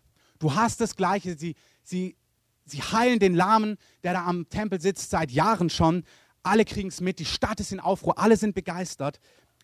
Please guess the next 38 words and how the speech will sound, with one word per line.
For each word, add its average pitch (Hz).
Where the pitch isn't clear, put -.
Vers 196
zweiunddreißig, 190
also 135
vier 202
zweiunddreißig. 160
Die 175
Menge 220
aber 202
derer, 208
die 151
gläubig 196
geworden 170
war, 156
die 127
Menge 165
aber, 147
die 117
gläubig 165
geworden, 120
war 147
ein 143
Herz 165
und 151
eine 123
Seele. 113
Und 180
auch 196
nicht 190
einer 247
sagte, 202
dass 170
etwas 196
von 175
seiner 156
Habe 185
sein 151
eigen 156
sei, 127